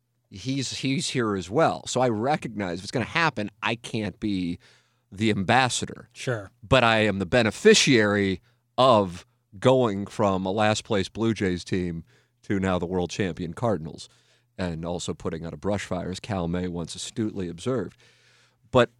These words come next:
Speaker 1: my belief is that it would be easier now. But what I can tell you is that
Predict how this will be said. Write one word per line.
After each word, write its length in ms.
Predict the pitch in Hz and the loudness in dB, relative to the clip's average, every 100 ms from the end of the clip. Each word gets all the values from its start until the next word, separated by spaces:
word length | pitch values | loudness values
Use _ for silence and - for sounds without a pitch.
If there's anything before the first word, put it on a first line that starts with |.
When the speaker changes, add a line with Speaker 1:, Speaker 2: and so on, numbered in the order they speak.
| - - | -12 -2
Speaker 1:
my 320 | 104 107 104 | 0 0 0
belief 760 | 95 95 101 127 214 233 - 95 | -2 -4 -4 -2 0 -2 -2 -8
is 440 | 90 78 82 87 | -6 -6 -8 -8
that 100 | 95 | -6
it 80 | 82 | -6
would 140 | 90 | -8
be 220 | 87 90 - | -8 -8 -6
easier 460 | 120 139 156 101 85 | -4 -4 -4 -4 -4
now. 240 | 78 76 - - | -6 -12 -10 -4
But 140 | 107 | -2
what 140 | 98 | -2
I 100 | 95 | -2
can 160 | 90 85 | -6 -12
tell 420 | - - 185 185 | -16 -10 -4 -2
you 240 | 135 85 80 | -2 -6 -8
is 400 | 80 - - - _ _ _ _ _ _ _ - | -10 -14 -18 -20 _ _ _ _ _ _ _ -20
that 320 | 90 98 | -4 -4